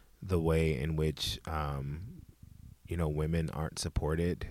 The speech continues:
within the food industry. There's the, the, the, you know, gender wage gap, um,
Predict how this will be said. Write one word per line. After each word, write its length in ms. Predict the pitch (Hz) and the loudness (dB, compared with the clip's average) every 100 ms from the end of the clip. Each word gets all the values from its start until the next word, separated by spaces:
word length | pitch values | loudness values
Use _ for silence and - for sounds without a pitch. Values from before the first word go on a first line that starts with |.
| - | -2
within 300 | 82 - 85 | -2 0 -2
the 80 | 85 | -2
food 240 | 82 73 | -2 0
industry. 460 | 78 90 - 117 123 | 0 -2 0 0 2
There's 300 | 90 85 - | 2 2 2
the, 180 | 78 - | -2 -2
the, 200 | 71 69 | -4 -2
the, 340 | 71 71 62 - | -2 -2 -4 -8
you 120 | 62 | -8
know, 180 | 57 60 | -6 -6
gender 300 | 78 78 82 | -4 -2 0
wage 340 | 73 80 82 - | 0 0 0 0
gap, 400 | 76 78 76 - - - - - | 0 2 0 -6 -12 -20 -20 -10
um, 480 | 80 65 52 50 | -6 -6 -6 -10